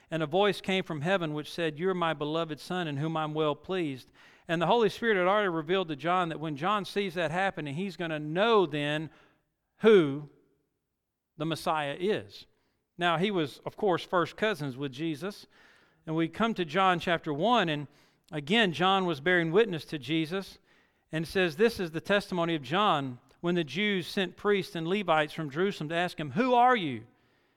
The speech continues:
He said, 'I am not the Christ.' They said, 'Well, who are you, Elijah?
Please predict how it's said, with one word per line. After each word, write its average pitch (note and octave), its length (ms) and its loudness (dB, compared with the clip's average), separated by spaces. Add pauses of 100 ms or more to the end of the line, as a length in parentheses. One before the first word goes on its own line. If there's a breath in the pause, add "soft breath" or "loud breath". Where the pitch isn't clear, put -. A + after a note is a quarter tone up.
(280)
He F#3 120 -2
said, F3 360 0 (680)
'I F#3+ 180 2
am F3 280 2
not G#3 500 4 (160)
the F#3+ 100 -2
Christ.' G#3+ 760 0 (120)
They E3+ 120 -6
said, G#3+ 180 0
'Well, G3 100 2
who B3+ 180 6
are B3+ 220 6
you, B2 280 -4
Elijah? G3 640 2